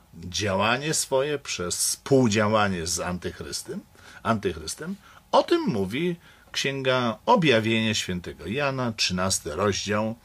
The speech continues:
gdzie jest mowa, że antychryst dostał, e, siłę, tron i wielką moc od smoka, czyli od szatana. Szatan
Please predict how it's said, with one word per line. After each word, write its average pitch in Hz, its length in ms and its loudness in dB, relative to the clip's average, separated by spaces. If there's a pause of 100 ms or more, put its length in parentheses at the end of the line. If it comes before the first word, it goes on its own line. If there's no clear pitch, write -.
(320)
gdzie 131 140 2
jest 151 220 2
mowa, 117 400 4
że 117 340 2 (720)
antychryst 143 1040 0 (560)
dostał, 143 1040 2 (960)
e, 90 360 -10 (240)
siłę, 160 880 4 (640)
tron 139 760 6
i - 140 -12
wielką 170 680 4
moc 104 480 2
od 156 220 0
smoka, 143 580 2
czyli 113 380 -10
od 175 180 -2
szatana. 190 720 0 (480)
Szatan 220 720 0